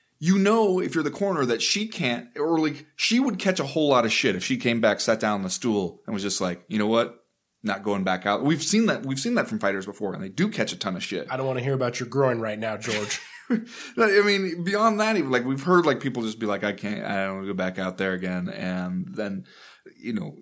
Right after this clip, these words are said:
Speaker 1: everybody jumps on them. But that's why the corner should do it. The corner should sit there, especially after, like, round two, and be like, "Hey, look, I'm not sending you back out there.
Speaker 2: Yeah.
Speaker 1: We're, we're gonna call it here." Because, eh, then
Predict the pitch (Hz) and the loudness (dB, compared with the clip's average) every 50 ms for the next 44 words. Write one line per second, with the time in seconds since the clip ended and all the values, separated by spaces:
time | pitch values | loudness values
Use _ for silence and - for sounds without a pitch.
0 | - - 139 135 113 107 107 107 104 101 117 127 143 151 - 104 95 95 95 92 | -6 -2 0 0 2 2 2 0 0 2 2 2 2 2 0 0 0 0 0 -2
1 | 92 92 - - - _ - - - 135 156 143 151 190 226 226 - 208 190 196 | -2 -6 -8 -14 -20 _ -14 -10 -4 -4 -2 0 0 0 -2 -2 -4 -4 -2 -2
2 | 196 190 160 143 139 - - - 151 151 156 147 139 127 135 - - 139 120 113 | 0 0 0 0 -2 -4 -6 -4 -2 -2 0 0 0 -2 -2 -2 -2 -2 0 2
3 | 131 135 - - - - - - 147 156 147 139 131 120 117 - - - - 139 | 2 2 2 2 0 -4 -2 -2 0 0 2 2 0 0 -2 -4 -8 -12 -10 -10
4 | 117 110 98 - - _ - - - 214 220 - - 220 214 - - - 285 262 | -8 -8 -10 -14 -16 _ -6 -2 -2 -2 0 2 2 2 2 2 -2 -2 -2 0
5 | 220 208 185 165 151 139 135 120 123 123 127 131 113 110 131 123 107 95 92 95 | 0 0 0 2 2 2 2 2 2 2 2 2 0 -2 -2 -2 -2 -2 -2 -4
6 | 95 95 92 - - 110 107 101 92 92 90 - - - - _ _ _ _ _ | -6 -8 -12 -10 -6 -4 -4 -4 -4 -6 -6 -8 -12 -20 -20 _ _ _ _ _
7 | _ _ _ _ _ _ _ _ - - 123 120 117 113 - 117 107 104 101 98 | _ _ _ _ _ _ _ _ -6 -2 0 0 0 0 0 -2 0 0 -2 -2
8 | 95 92 90 90 92 90 - 92 87 82 - - 101 95 92 90 90 - - - | -4 -2 -2 -2 -4 -4 -4 -6 -6 -6 -6 -6 -4 -4 -2 -4 -4 -8 -12 -18
9 | - - - _ _ _ _ _ - - 120 127 123 113 135 135 127 123 117 113 | -20 -20 -20 _ _ _ _ _ -12 -6 -4 -4 -4 -4 -2 -2 0 0 0 0
10 | 110 110 - - 101 98 95 98 - - 107 92 92 90 85 - - - - _ | 0 -2 -4 -2 -2 -2 -2 -2 -4 -4 -4 -4 -4 -4 -6 -8 -12 -20 -20 _
11 | _ 117 135 151 143 139 156 147 139 135 135 151 175 156 - - _ _ _ - | _ -8 -6 -4 0 2 4 4 4 2 -2 -8 -10 -14 -14 -16 _ _ _ -20
12 | _ - 170 156 202 214 220 208 190 180 180 185 | _ -8 -2 0 2 4 4 4 4 2 -2 -4